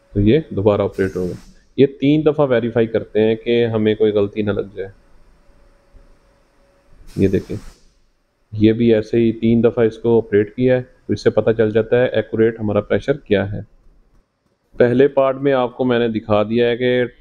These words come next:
Travi test online कैसे Travi test किया जाता है, ठीक है। अब जो second part है इसमें आपको दिखाएंगे कि offline कैसे किया जाता है। तो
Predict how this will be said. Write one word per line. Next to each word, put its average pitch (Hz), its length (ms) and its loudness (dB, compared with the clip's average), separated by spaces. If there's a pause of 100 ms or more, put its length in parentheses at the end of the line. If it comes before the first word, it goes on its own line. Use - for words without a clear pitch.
Travi 107 320 2
test 113 420 -2 (100)
online 120 460 0
कैसे 110 300 0
Travi 98 240 0
test 98 280 -6
किया 98 120 -2
जाता 90 280 -8
है, 95 60 -10
ठीक 110 240 -4
है। 107 100 0 (100)
अब 123 260 0
जो 131 160 4
second 135 420 -2
part 131 260 2
है 127 160 0
इसमें - 240 -2
आपको 117 220 0
दिखाएंगे 110 600 0
कि 131 120 0 (100)
offline 131 540 0
कैसे 110 260 -2
किया 101 200 -2
जाता 92 300 -6
है। 98 80 -10 (280)
तो 104 80 6